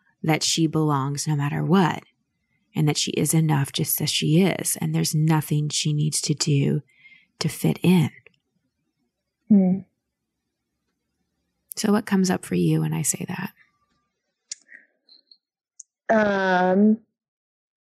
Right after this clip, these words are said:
Speaker 2: well, I think initially, I think right back to the, you know, the, the, from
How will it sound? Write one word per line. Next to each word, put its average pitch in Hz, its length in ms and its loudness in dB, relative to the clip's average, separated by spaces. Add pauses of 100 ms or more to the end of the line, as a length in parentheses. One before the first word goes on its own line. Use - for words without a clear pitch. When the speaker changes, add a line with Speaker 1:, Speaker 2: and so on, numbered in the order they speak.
(500)
Speaker 2:
well, 196 460 4
I 202 100 4
think 208 680 -2 (2750)
initially, 196 520 4
I 170 120 2
think 185 240 -2
right 175 180 4
back 165 320 -4
to 196 140 2
the, 170 280 4 (260)
you 190 100 2
know, 160 160 2
the, 160 180 0 (220)
the, 165 580 2 (1080)
from 185 260 2